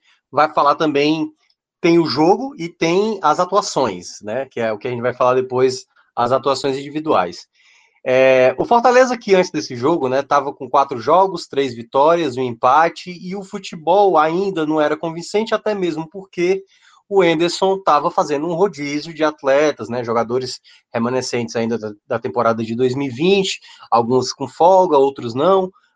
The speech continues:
mas já dava pra ter uma noção do que é que poderia vir pra esse jogo. Mas uma outra parte, por exemplo, a linha defensiva já se imaginava o que era, né? O tipo, Felipe,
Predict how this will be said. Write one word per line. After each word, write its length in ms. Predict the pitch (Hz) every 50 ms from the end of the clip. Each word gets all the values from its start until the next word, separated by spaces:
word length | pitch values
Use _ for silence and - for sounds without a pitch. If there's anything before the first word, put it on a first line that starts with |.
| _ -
mas 200 | 196 214 226 208
já 80 | 233
dava 260 | 208 208 208 214 214 214
pra 100 | 214 208
ter 140 | 208 202
uma 120 | 196 196 190
noção 440 | 170 151 147 - - 185 196 202 190
do 100 | 190 190
que 120 | - 214
é 40 | 202
que 140 | 196 208 -
poderia 480 | - 208 196 196 196 190 190 196 170
vir 400 | 131 113 120 139 170 156 127 -
pra 160 | - 127 123
esse 240 | 120 110 - - 110
jogo. 340 | 101 101 104 101 92 87 - _ _ _ _ _ _ _ _ _ -
Mas 460 | 165 190 220 233 240 226 - - - - _ _
uma 200 | 190 185 214 220
outra 320 | 226 254 285 302 - 190
parte, 500 | 190 - - 185 196 208 190 - - -
por 140 | _ 160 147
exemplo, 380 | 131 - 120 110 104 120 131 - -
a 100 | 147 175
linha 220 | 190 220 254 247
defensiva 840 | 220 208 202 - 156 127 - - - 180 185 180 123 117 110 101 - _ -
já 160 | 123 160 -
se 120 | - -
imaginava 540 | 190 180 180 180 160 165 165 160 160 160 156
o 80 | 170 170
que 160 | - - 190
era, 240 | 143 110 101 104 104
né? 200 | 127 156 175 180
O 100 | - 117
tipo, 180 | - - _
Felipe, 520 | - 120 127 127 127 - _ 135 127 127